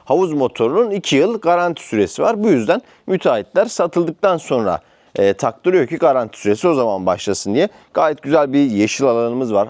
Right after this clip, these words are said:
Arka tamamen bahçe alanı olarak değerlendirilmiş. Çim de çok şık duruyor değil mi? Bitkiler de harika. Gerçekten şu ağaçları çok seviyorum. Düşüyordum bu arada. <laughs> Bu ağaçları çok seviyorum. Ağaçları gösterirken ağaç sevgisinden düşecektim.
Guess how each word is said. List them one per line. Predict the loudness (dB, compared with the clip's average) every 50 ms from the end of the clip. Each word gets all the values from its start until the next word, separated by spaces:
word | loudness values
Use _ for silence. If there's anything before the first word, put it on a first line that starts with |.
| -4 _ -2
Arka | -2 -2 -2 -2 -2 -2 -2 -2 -2 -10 _ _ -6
tamamen | -2 -2 -2 0 0 0 0 0 -2 -2 -2 -4 -8 _ _ _ -4
bahçe | -2 0 0 -2 -4 -4 0 2
alanı | 2 2 2 -2 -2
olarak | -2 -2 -2 -4 -4 -4 0
değerlendirilmiş. | 0 2 2 2 0 -2 -2 -4 -4 -4 -4 -6 -4
Çim | -2 -2 0 0 0
de | 0
çok | -2 -2 -4 -4 -2
şık | -4 -4 -4 -4 _ -6
duruyor | -4 0 0 2
değil | 2 2 0
mi? | 0 -4 _ _ _ _ _ _ _ -6 -4
Bitkiler | -4 -4 -4 -4 -2 0 0 0 0
de | -2
harika. | -4 -2 -2 -2 -2 -4 -4 -4 -2
Gerçekten | 0 0 0 0 -4 -4 -2 -2 -2
şu | -2 0 0 0
ağaçları | 0 0 -2 0 -2 -2 0
çok | 0 -4 -4 -4 -2
seviyorum. | -2 0 0 2 2 0 0 -2 -6 -10 -12 -10
Düşüyordum | -10 -8 -4 -2 -2 0 0 -2 -4 -4
bu | -4 -4
arada. | -4 -4 -6 -10 -12 -14 -20 -20 -20 -20 -20 -20
<laughs> | -20 -20 _ -18 -12 -8 -6
Bu | -4 0 0 0 0
ağaçları | 0 -2 -6 -8 -2 0 0 0 0 -2
çok | -2 -2 -2 -2 -2
seviyorum. | -2 -2 0 0 0 0 0 2 2
Ağaçları | 0 0 -2 -2 -2 0 0 0
gösterirken | 0 -2 -2 -2 -2 0 0 0 0 -2 0 0
ağaç | 0 0 0 -2
sevgisinden | -2 -2 -2 -2 -2 -4 -6 -6 -4 -2 -2 -2 -2 -4
düşecektim. | -6 -8 -6 -2 -2 -2 -4 _ -12 -14